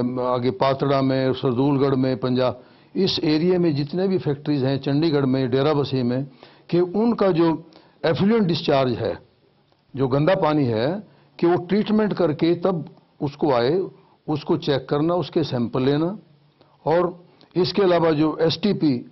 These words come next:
जो सीवरेज सिस्टम का जो पानी है, म्युनिसिपल कमेटी की तरफ से या कॉरपोरेशन की तरफ से, उसमें वो ट्रीटमेंट प्लांट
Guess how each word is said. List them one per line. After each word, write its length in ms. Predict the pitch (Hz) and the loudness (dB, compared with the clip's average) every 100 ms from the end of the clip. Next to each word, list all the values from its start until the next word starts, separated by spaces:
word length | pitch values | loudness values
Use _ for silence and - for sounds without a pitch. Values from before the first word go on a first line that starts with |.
| - | -10
जो 120 | 135 139 | -4 -4
सीवरेज 380 | - 156 185 | -2 0 0
सिस्टम 400 | 196 180 175 160 | 0 -2 0 -2
का 120 | 151 143 | 0 -2
जो 100 | 135 | -2
पानी 300 | 135 131 131 | -2 0 0
है, 200 | 120 131 | -2 -6
म्युनिसिपल 680 | - _ 147 147 - 143 | -10 _ -4 -4 -2 -4
कमेटी 460 | 139 139 151 151 143 | -2 0 0 0 -4
की 100 | 139 | -6
तरफ 480 | - - - 147 131 | -10 -18 -6 -4 -2
से 140 | 143 | 0
या 80 | 139 | 0
कॉरपोरेशन 640 | 139 135 127 139 127 147 | 0 -2 -2 -4 -2 -4
की 100 | 139 | -4
तरफ 240 | 143 135 123 | -4 -6 -6
से, 240 | - 156 165 - - - | -6 -8 -10 -20 -20 -8
उसमें 340 | 156 156 175 175 | -4 -2 0 0
वो 140 | 170 | 0
ट्रीटमेंट 520 | - 175 180 185 151 | 0 0 0 -2 -2
प्लांट 300 | 165 147 151 | 0 0 0